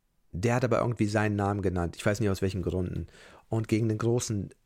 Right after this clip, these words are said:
äh, Studio-, ähm, Produzenten, nämlich Charles Roven damals. Und er hat zuerst gelogen, dass er nichts abgehört hat.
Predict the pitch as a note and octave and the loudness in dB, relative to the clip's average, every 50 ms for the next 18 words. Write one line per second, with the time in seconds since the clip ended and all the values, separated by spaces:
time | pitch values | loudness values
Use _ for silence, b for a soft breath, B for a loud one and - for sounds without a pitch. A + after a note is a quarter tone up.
0 | _ - - G2+ F#2 F#2+ F#2+ F#2+ G2 - - B2+ A#2+ A#2 A2+ G2+ F#2+ - G2 - | _ -2 0 0 2 2 0 -2 -2 -2 -2 0 0 2 2 0 2 0 0 0
1 | - G2+ G2 F#2+ F2+ F#2 - - - - - - A#2+ A2+ G#2 - - A2+ A2 A2+ | 0 0 0 0 0 -2 -6 -8 -10 -8 -4 -2 -2 -2 -2 -2 0 0 0 0
2 | G#2 G2 F#2+ - - G#2+ G2 F#2+ - - G2 G2+ G#2 G#2+ G2 F2+ F2+ F2+ F2+ F#2 | 0 -2 -2 -2 0 0 0 0 0 0 0 2 2 0 0 0 0 0 0 0
3 | F#2 - - B B B B B B B B B - A2 G2 G#2+ A2 A#2 - - | -2 -2 -6 B B B B B B B B B -2 0 2 2 2 0 0 0
4 | A#2+ - - A2 - - - G#2+ G2+ G#2+ B2+ C3+ C3+ A#2 G#2+ - A2 G2+ G#2 B2 | 0 0 0 -2 -2 -2 -2 0 2 2 2 2 0 0 0 0 0 0 0 0
5 | C3+ - - - - - - - C3 C3 C3+ C3+ C#3 - C#3+ C#3 - - | -2 -2 -2 -2 -2 -2 -2 -2 0 0 0 0 -2 -2 -4 -4 -6 -8